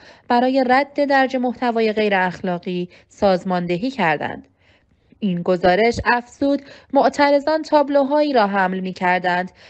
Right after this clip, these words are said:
که روی آن نوشته شده «کتاب‌های کثیف خود را در کمد نگه دارید» و «از مراقبت از فرزندان ما دست بردارید».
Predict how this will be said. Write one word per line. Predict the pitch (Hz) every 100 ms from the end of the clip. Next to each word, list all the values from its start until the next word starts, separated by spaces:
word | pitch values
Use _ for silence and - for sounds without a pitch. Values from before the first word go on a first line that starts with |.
| _
که | - 311
روی | 320 311
آن | 294 302
نوشته | 277 240 233 -
شده | 247 196 180 190
«کتاب‌های | - 202 190 180 196 196
کثیف | 196 208 - 220 226
خود | - 220
را | 226
در | 226 226 233
کمد | - 254 277 269
نگه | 220 175 170
دارید» | 175 - - - _ _ _ _ _ -
و | 208
«از | 196 190
مراقبت | 202 190 185 196 277 302
از | 277
فرزندان | 254 214 190 180 180 175
ما | 170 170
دست | 202 226 247 262 -
بردارید». | 208 185 175 170 151